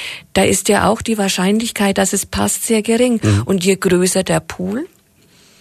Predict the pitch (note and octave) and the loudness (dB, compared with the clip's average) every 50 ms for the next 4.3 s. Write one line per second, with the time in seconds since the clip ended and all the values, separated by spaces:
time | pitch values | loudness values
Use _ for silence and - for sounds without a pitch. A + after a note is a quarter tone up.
0 | _ _ - - - - - - - - - - - _ - G3+ F#3 - G#3 G3 | _ _ -20 -20 -20 -20 -20 -20 -20 -20 -20 -20 -4 _ 0 0 2 2 0 2
1 | F#3+ F3 F3 F3 E3+ - G#3 G#3 A3 G#3+ G#3 - G#3 G3+ G3+ - G#3+ G#3 G#3 G#3 | 2 4 2 2 2 0 0 0 0 -2 -2 -2 -2 -2 0 0 -2 0 0 2
2 | G3+ G3+ G3+ G3+ G3+ G#3 - - _ - - - - - G3+ G3+ G3+ G3 G3 G3+ | 2 2 0 0 -2 -6 -10 -18 _ -20 -20 -10 -2 2 2 4 4 2 2 2
3 | G#3 F#3+ F#3+ F#3+ G3+ - - C4+ C4+ B3+ A3+ G3+ F#3 - F3+ E3+ E3 E3 - F#3+ | 0 0 0 0 -2 -2 -4 -4 -2 -2 -2 -2 -2 -2 -2 -2 -2 -4 -6 -12
4 | - - F3 C3+ - | -16 -16 -16 -16 -16